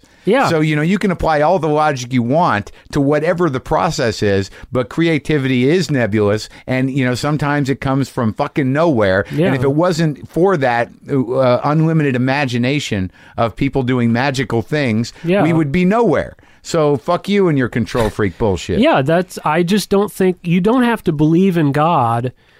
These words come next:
Speaker 1: or believe in some higher power to appreciate that sometimes things come from nowhere. And I, and, you know, that idea of trying to, I just, uh, I just,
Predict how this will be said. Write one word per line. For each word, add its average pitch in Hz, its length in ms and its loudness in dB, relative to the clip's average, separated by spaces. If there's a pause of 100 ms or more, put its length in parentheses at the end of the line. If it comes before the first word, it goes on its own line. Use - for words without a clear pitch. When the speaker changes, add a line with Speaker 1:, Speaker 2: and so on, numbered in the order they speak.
(280)
Speaker 1:
or 147 160 2
believe 147 400 2
in 143 140 2
some 135 220 -2
higher 147 420 0
power 127 580 -2 (360)
to 156 200 2
appreciate 143 880 0 (240)
that 143 380 -2 (160)
sometimes 202 580 -2
things 190 300 0
come 180 240 -2
from 160 220 -2
nowhere. 151 520 -2 (800)
And 151 360 0 (140)
I, 160 220 -4 (220)
and, 151 280 0
you 160 60 0
know, 160 160 2
that 160 220 -2
idea 175 520 0
of 151 280 -2
trying 165 520 -2
to, 139 300 -2 (600)
I 190 140 -2
just, 190 260 -2 (120)
uh, 170 400 -2 (100)
I 147 140 -2
just, 165 260 -4